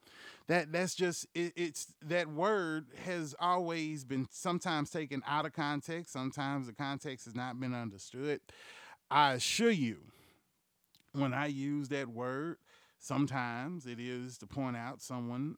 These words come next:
in, in the basis of the original definition of the word, which is ignorance,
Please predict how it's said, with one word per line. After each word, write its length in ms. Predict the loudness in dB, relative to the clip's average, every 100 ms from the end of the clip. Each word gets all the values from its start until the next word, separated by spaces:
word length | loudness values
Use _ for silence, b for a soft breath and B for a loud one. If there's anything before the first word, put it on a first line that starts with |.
| -8
in, 220 | -8 -4
in 80 | -4
the 60 |
basis 420 | -4 -6 -8 -8 -6
of 180 | -4
the 60 | -4
original 320 | -4 -2 -2
definition 560 | -2 -4 -2 -4 -2 -2
of 80 | -2
the 80 | -2
word, 320 | -2 -2 -2
which 240 | -4 -2
is 160 | 0 2
ignorance, 480 | 2 2 -2 -4